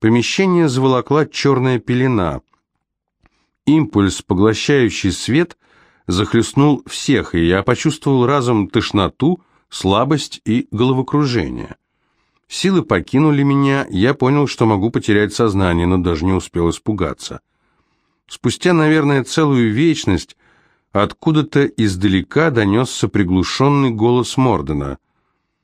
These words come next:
"Этим ребятам всегда приходится учиться на собственных ошибках. Заберите их и проследите за тем, чтобы они остались живы".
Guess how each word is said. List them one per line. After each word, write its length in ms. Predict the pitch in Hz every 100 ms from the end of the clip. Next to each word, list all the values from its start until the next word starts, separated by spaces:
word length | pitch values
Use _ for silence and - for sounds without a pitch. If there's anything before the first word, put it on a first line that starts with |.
| _ _
"Этим 560 | 117 175 170 - 151 139
ребятам 640 | 135 107 135 147 143 131 123
всегда 560 | - 98 80 78 151
приходится 680 | 160 143 135 147 135 123 127
учиться 560 | 113 - 101 104 - 95
на 160 | 90
собственных 720 | 80 98 95 - 95 90 85 87
ошибках. 680 | 82 - 85 76 - - _ _ _ _ _ _ _ _ _ -
Заберите 720 | 87 107 107 151 196 - 107
их 300 | 90 87 -
и 360 | - 95 90
проследите 600 | 85 90 - 113 160 139
за 160 | 104 104
тем, 260 | - 104
чтобы 300 | 87 - 85
они 180 | 90 90
остались 460 | 90 - 95 87 85
живы". 480 | 78 80 76 65